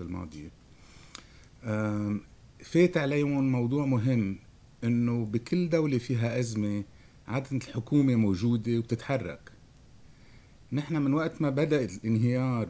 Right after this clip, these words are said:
بتشرين ألفين وتسعتاش ما عم بتشيل حكومة. بقى، آه، في شواذ بلبنان خاص. نحن بنعرفه من زمان إنه ص-، بلد صعب بسبب هالنظام الدستوري التوافقي،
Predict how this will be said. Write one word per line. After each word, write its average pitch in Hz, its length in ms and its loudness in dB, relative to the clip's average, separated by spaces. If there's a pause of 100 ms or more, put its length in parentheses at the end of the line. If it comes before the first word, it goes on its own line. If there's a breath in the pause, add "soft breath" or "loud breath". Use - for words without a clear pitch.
(120)
بتشرين 98 880 -4
ألفين 113 300 -4
وتسعتاش 107 920 -8 (200)
ما 139 100 -4
عم 165 120 0
بتشيل 135 320 -2
حكومة. 104 440 -8 (1200 soft breath)
بقى، 107 1000 -4 (180)
آه، 95 320 -12 (360)
في 175 360 -2
شواذ 147 600 6
بلبنان 101 540 0
خاص. 117 380 -6
نحن 156 160 0
بنعرفه 170 360 0
من 143 120 2
زمان 151 380 2
إنه 92 380 -8
ص-، - 220 -8 (180)
بلد 120 300 2
صعب 110 480 -4
بسبب 104 560 -4
هالنظام 98 680 -2
الدستوري 95 680 -2
التوافقي، 95 1300 -2